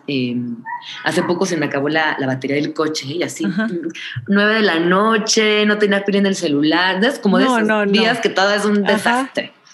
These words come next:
Speaker 2: Ajá.
Speaker 1: Y dije, "Bueno, pues voy a parar un taxi, voy a ver qué onda, cómo me organizo", pero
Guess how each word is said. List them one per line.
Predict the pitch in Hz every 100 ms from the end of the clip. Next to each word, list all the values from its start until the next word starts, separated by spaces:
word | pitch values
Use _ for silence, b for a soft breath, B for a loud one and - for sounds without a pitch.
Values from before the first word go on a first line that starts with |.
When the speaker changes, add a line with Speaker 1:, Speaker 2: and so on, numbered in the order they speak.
| B B
Speaker 2:
Ajá. | 208 220 220 240 - _ _ _ _ _ _ _ _
Speaker 1:
Y | 196
dije, | - 208
"Bueno, | 311 349 233
pues | -
voy | 202
a |
parar | - -
un | 226 220
taxi, | - 214 - 220
voy | 214
a |
ver | 208 208
qué | -
onda, | 214 - 220
cómo | 220 208
me | 220
organizo", | 160 143 165 170 196
pero | 160